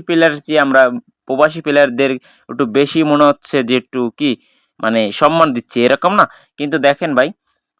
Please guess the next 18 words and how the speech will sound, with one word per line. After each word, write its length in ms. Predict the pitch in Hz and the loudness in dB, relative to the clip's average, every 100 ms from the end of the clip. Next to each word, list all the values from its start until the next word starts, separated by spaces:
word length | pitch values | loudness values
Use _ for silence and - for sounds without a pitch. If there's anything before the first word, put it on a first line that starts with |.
| - | -10
প্রবাসী 300 | 131 156 175 170 | 0 0 0 -4
প্লেয়াররা 460 | 170 170 165 165 185 _ _ _ - | 2 2 4 2 0 _ _ _ -6
আসলেই 360 | 131 160 156 151 | -4 -2 -4 -4
কিন্তু 160 | 151 135 | -4 2
তারা 140 | 127 117 | 2 2
কষ্ট 260 | 135 143 - 160 | 0 -2 -8 -4
করছে, 300 | 151 - 170 226 _ _ 120 | -6 -6 -8 -8 _ _ -10
তারা 140 | 117 107 | -8 -4
দেশকে 340 | 123 - - 135 | -6 -6 -10 -4
রিপ্রেজেন্ট 400 | 151 165 175 175 165 | -4 -4 -6 -6 -4
করার 220 | 151 156 127 | 0 0 0
জন্য 180 | 139 139 139 | -6 -4 -2
তাদের 240 | 127 113 117 _ | -2 -2 -4 _
প্রবাস 380 | 135 143 170 180 - - - 131 | -6 2 2 2 -2 -16 -4 0
লাইফ 200 | 151 165 _ | 0 -2 _
থেকে 300 | 151 120 127 160 _ _ _ _ | -6 0 2 2 _ _ _ _
বাংলাদেশের 520 | 110 120 135 143 143 135 | 0 0 2 0 -2 -6
মধ্যে 160 | 127 | -6